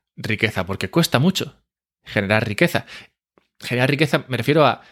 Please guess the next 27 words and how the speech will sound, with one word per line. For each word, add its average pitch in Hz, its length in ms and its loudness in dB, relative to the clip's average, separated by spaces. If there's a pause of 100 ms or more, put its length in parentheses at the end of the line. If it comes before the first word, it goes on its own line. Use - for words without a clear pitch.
(100)
conseguir 117 320 0
un 139 60 2
salario 156 540 2 (380)
y 113 260 2
que 113 140 2
ese 117 160 0
salario 127 240 2
sea 135 120 2
suficientemente 123 640 0
bueno 135 420 0 (420)
como 131 260 2
para 131 640 2 (1040)
permitirte 113 540 0
ahorrar. 110 500 2 (300)
O 156 480 2
tener 107 300 0
dos 110 140 0
salarios, 160 520 0
o, 127 200 2
bueno, 107 280 -4
tener 92 300 -6
tres, - 380 -2
o 101 160 -8
tener 160 260 0
otro 143 180 0
tipo 139 280 0
de 117 640 2